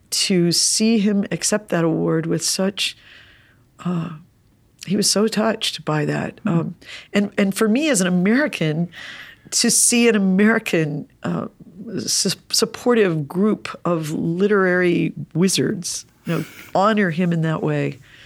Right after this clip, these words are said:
Speaker 1: that was probably my most touching day.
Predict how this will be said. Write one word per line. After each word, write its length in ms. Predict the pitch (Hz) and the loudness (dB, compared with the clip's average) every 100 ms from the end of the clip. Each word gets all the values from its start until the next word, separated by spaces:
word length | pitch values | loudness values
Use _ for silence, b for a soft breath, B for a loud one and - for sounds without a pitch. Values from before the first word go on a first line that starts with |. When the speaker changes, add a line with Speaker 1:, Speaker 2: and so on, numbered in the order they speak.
| B B B B B | B B B B B
Speaker 1:
that 120 | 226 269 | 0 0
was 120 | 285 | 0
probably 540 | - 254 262 214 208 | 0 2 2 2 2
my 460 | 190 185 185 185 165 _ B B B B B - | 2 2 0 -2 -6 _ B B B B B -2
most 260 | 185 - | 0 0
touching 360 | 165 - 143 - | -4 -4 -4 -4
day. 260 | - - | -6 -8